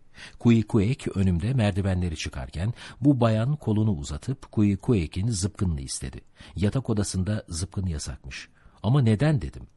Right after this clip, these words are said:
"Kendini bilen bir balinacı zıpkınıyla yatar. Niye yatmasın? Tehlikelidir de ondan." dedi. "Stings'i böğründe zıpkınıyla bizim birinci katın arka odasında ölü bulduk. O zamandan beri yasak."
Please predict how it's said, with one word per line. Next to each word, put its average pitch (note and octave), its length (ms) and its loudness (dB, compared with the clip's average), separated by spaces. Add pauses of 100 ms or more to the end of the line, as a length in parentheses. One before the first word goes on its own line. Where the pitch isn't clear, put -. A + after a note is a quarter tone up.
(380)
"Kendini D#3 380 6
bilen C#3+ 260 4
bir A#2 200 4
balinacı G2+ 540 2
zıpkınıyla F#2+ 600 0
yatar. - 440 -12 (240)
Niye A#2+ 260 6
yatmasın? C2+ 480 -6 (240)
Tehlikelidir C3+ 600 2
de D#3+ 40 4
ondan." C3 420 2
dedi. - 280 -10 (360)
"Stings'i - 800 2 (220)
böğründe A2+ 640 4
zıpkınıyla G#2+ 680 0
bizim G#2 340 0
birinci G#2+ 280 2
katın B2+ 260 -2
arka A2 300 2
odasında G#2 420 2
ölü A2 280 4
bulduk. - 360 -14 (320)
O B2+ 100 4
zamandan F2 520 2
beri F2+ 140 -6
yasak." - 440 -12